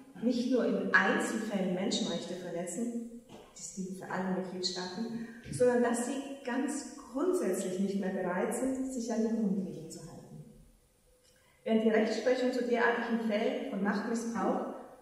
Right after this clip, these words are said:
über lange Jahre sehr zurückhaltend war, im Fall Chodorkowski etwa hat der Gerichtshof von einer Verurteilung nach Artikel achtzehn abgesehen,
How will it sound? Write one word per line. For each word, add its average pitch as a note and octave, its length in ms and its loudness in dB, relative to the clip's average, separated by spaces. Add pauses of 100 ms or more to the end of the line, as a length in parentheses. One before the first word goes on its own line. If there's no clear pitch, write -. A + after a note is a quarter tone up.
(120)
über G3+ 160 -2
lange G3+ 380 4
Jahre G#3 320 6
sehr G3+ 200 2
zurückhaltend F3+ 840 -2
war, F#3 440 -4 (480)
im F#3+ 100 -2
Fall F#3 320 -4
Chodorkowski A3 800 -2
etwa G3+ 260 0
hat G3+ 180 0
der G3 120 0
Gerichtshof G#3 420 0
von G#3 100 -2
einer G3 220 -2
Verurteilung G3+ 680 -2
nach G3+ 140 2
Artikel - 340 -4
achtzehn - 380 0
abgesehen, - 840 -2